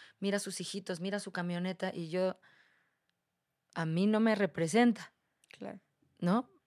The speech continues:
Speaker 1: Más sin en cambio, es la mujer más exitosa que conoces tú. Y yo podría decir, "Mm, a mí no me significa
Speaker 2: Ujú.
Speaker 1: eso", ¿no? O, "Ay, es la mujer que tiene más coches en el mundo".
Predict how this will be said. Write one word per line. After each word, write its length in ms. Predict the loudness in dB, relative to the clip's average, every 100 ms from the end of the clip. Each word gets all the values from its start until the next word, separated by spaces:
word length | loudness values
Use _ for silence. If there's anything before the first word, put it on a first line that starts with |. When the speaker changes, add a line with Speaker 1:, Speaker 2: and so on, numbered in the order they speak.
| _ _ -2
Speaker 1:
Más 320 | 6 6 6
sin 220 | 0 0
en 140 | 0 2
cambio, 420 | 2 4 2 0
es 140 | -2 -2
la 80 | 0
mujer 260 | 0 -2
más 320 | -2 -2 -4 -12 _ _ _ -10
exitosa 500 | -8 -4 -2 -2 -2
que 120 | -2
conoces 420 | 0 -2 -2 -2
tú. 140 | 0
Y 80 | 2
yo 120 | 2 2
podría 260 | 2 4
decir, 440 | 2 2 0 -2 -6 _ _ _ _ _ _ _ _ _ _ _ _ _ _ -2
"Mm, 220 | 0 0 -4 _ _ _ _ -6
a 100 | -2
mí 160 | 0
no 80 | 0
me 100 | 2
significa 760 | 4 4 2 2 4 4 2 -6 _ _ _ _ -12
Speaker 2:
Ujú. 380 | -10 -10 -14 2
Speaker 1:
eso", 520 | 6 8 10 8 6 _ -4
¿no? 240 | 0 0 0
O, 140 | 0
"Ay, 260 | 2 0 0
es 180 | -6 -6
la 60 | -4
mujer 320 | -4 -4 -4
que 280 | -2 -4 -4 _ _ -20 -20 -20 _ -4
tiene 320 | 0 0 2
más 360 | 2 0 -4 -2
coches 420 | 4 4 6 2
en 100 | 4
el 100 | 8 10
mundo". 540 | 10 10 8 6